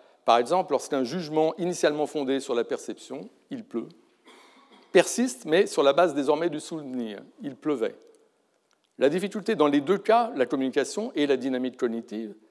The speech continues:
consiste à définir une notion de contenu commun, de contenu partagé ou contenu persistant, si l'on veut, sur la base de cette relation de coordination dont le caractère non transitif empêche cependant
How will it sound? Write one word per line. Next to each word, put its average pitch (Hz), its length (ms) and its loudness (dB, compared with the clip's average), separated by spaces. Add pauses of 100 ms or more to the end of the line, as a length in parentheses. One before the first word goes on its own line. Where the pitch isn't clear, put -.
(360)
consiste 185 420 -2
à 131 60 4
définir 202 580 0
une 147 160 0
notion 208 360 0
de 131 100 -2
contenu 220 400 -2
commun, 196 420 0 (840)
de - 80 -10
contenu 165 320 -4
partagé 156 600 -2
ou 143 220 -8 (380)
contenu 147 280 -6
persistant, 151 540 -6
si - 140 -14
l'on 135 140 -2
veut, 180 220 -4 (1120)
sur 240 220 4
la 208 100 10
base 208 280 8
de 135 80 0
cette 151 200 -4
relation 147 360 4
de 127 80 -2
coordination 131 800 0 (480)
dont 202 260 4
le 135 120 0
caractère 151 420 2
non 208 220 0
transitif 120 760 -6 (120)
empêche 151 460 2
cependant 127 640 -2